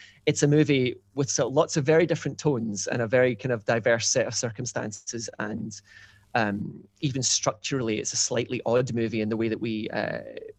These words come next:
place a lot of the songs. And, you know, there are long stretches in that movie without songs, but when the songs really hit, you know, they have a story to tell. Um,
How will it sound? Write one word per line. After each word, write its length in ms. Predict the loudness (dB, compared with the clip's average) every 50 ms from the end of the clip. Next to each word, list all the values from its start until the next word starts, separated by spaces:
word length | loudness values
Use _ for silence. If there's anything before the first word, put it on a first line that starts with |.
| _ _ _
place 300 | -10 -6 -4 -2 -2 -2
a 60 | -2
lot 180 | -2 0 0 0
of 100 | 0 -2
the 60 | -4
songs. 640 | -2 2 2 4 4 2 0 -2 -6 -6 -6 -4 -4
And, 240 | -2 -2 -4 -6 -8 -12 -18 -20 -20 _ _ 0
you 80 | 2
know, 80 | 4 4
there 160 | 6 8 6
are 60 | 8
long 180 | 8 6 6 4
stretches 460 | 4 6 6 6 4 4 -2 0 0
in 40 | 2
that 140 | 2 2 2
movie 200 | 0 0 0 0
without 340 | 0 4 6 6 6 4
songs, 340 | 2 0 0 0 -2 -4 -8
but 160 | -8 -4 -2
when 120 | -2 0 0
the 100 | 0 0
songs 320 | 2 2 2 2 2 0
really 180 | 0 -2 -2 -2
hit, 300 | -2 0 0 0 -2 _ _ _ -20 -20 -20 _ _ -20 -12
you 180 | -8 -4 -4 -2
know, 120 | -2 -4 -6 -8 -12 -8
they 80 | -6 -4
have 140 | -4 -4
a 40 | -6
story 300 | -6 -4 -2 -2 -2 -2
to 100 | -4 -8
tell. 260 | -6 -4 -4 -4 -4 -8 _ -20 -20 -20 -20 -12 _ 0
Um, 340 | 2 2 2 2 0 -4 -6